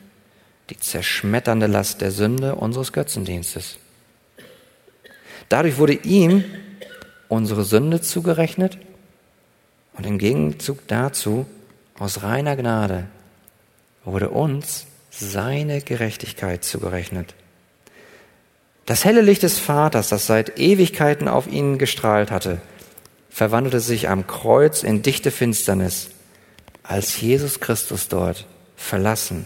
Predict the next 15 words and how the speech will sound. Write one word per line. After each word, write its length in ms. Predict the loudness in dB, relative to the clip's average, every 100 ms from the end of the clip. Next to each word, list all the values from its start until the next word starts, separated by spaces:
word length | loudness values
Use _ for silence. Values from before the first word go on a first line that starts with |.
| -12
vom 380 | -10 -8 -8
Vater, 580 | -6 -2 0 0 0 -2 -4 -20 -20 -20 _ _ _ -6
den 240 | -6 -4
Zorn 840 | -6 -6 -4 -2 0 0 -2 -6 -12 -20 _ -8
und 320 | -6 -6 -4
den 140 | -6
Fluch 500 | -4 -8 -6 -4 -4
des 240 | -6 -8 -6
Vaters 600 | -6 -6 -4 -4 -6 -10 -18 -20 -10
auf 240 | -4 -4
sich 240 | -4 -6 -6
nahm. 300 | -6 -6 -10 -16 -20 _ _ _ _ _ _ _ _ _ -20 -20 -18
Und 160 | -14 -8
dies 180 | -8
alles, 500 | -6 -2 -2 -2 -4